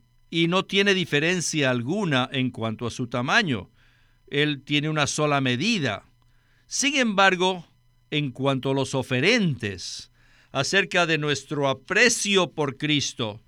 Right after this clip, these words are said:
de darnos cuenta lo que Él es, sí existen diferentes grados.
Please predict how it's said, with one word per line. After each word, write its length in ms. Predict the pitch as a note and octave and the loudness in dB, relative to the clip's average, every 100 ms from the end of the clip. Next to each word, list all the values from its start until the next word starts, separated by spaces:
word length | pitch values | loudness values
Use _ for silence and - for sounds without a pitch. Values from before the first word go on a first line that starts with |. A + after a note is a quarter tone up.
| _ _ _ _ _ - | _ _ _ _ _ -2
de 120 | D3 | 2
darnos 440 | F3 F3+ F3 - | 2 2 0 0
cuenta 400 | E3 F#3 F3+ F3+ | 0 0 4 2
lo 180 | D#3+ D3 | 2 2
que 220 | D#3 D#3 | 2 2
Él 100 | D3+ | 4
es, 600 | G3 F3+ - - - - _ _ _ _ _ _ _ | 2 2 0 -2 -6 -12 _ _ _ _ _ _ _
sí 300 | - C4+ C4 | -4 2 2
existen 680 | E3+ - A3 F#3+ - D3 C3+ | 2 0 0 0 0 -2 0
diferentes 560 | B2+ C3 C#3 C#3+ D3+ | -2 0 -2 -2 -2
grados. 580 | D#3 F#3+ D#3 G2+ - - | 0 0 -2 -6 -12 -20